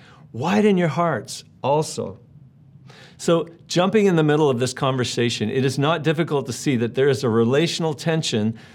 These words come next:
that we are listening in on. And although it is a relationship conversation between church leader and the church,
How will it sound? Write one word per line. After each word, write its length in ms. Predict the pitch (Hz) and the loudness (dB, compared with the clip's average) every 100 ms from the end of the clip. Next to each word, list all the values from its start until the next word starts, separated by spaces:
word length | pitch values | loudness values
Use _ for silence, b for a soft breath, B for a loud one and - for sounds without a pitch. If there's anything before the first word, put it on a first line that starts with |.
| B | B
that 140 | 131 127 | -4 -2
we 160 | 135 | 2
are 100 | 135 | 2
listening 400 | 127 131 127 120 | 4 0 0 -2
in 140 | 120 113 | 0 0
on. 260 | 90 92 - - - - - | -4 -12 -18 -20 -20 -20 -4
And 160 | 131 143 | -2 0
although 320 | 135 156 175 | 2 2 4
it 100 | 165 | 2
is 160 | 175 | 2
a 60 | 170 | 4
relationship 640 | 139 139 156 175 - 139 | 4 4 0 -2 -4 -4
conversation 640 | - 139 139 - 143 131 110 | -2 -4 -4 -2 -2 -2 -4
between 260 | - 107 98 | -2 -4 -4
church 400 | - 165 165 139 | -4 -4 -4 -2
leader 280 | 113 101 | -2 0
and 140 | 95 92 | -4 -6
the 60 | |
church, 560 | - - 147 110 - | -8 0 2 0 -2